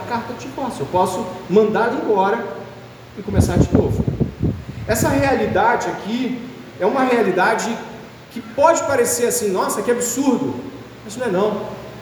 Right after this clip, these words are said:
Só que ela encontra outras roupagens. "Ah, a gente não se ama mais,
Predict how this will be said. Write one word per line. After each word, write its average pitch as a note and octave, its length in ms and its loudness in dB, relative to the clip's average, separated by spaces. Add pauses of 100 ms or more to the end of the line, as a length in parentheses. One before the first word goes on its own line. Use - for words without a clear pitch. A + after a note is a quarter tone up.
(160)
Só A#3+ 180 -2
que B3 100 -2
ela B3+ 160 4
encontra A#3 420 2
outras A#3+ 260 2
roupagens. A#3 640 0 (540)
"Ah, F#3 120 -4
a C#3 40 -4
gente F#3 300 -8
não F#3+ 80 -2
se F3+ 160 -4
ama E3 200 0
mais, B2+ 480 -2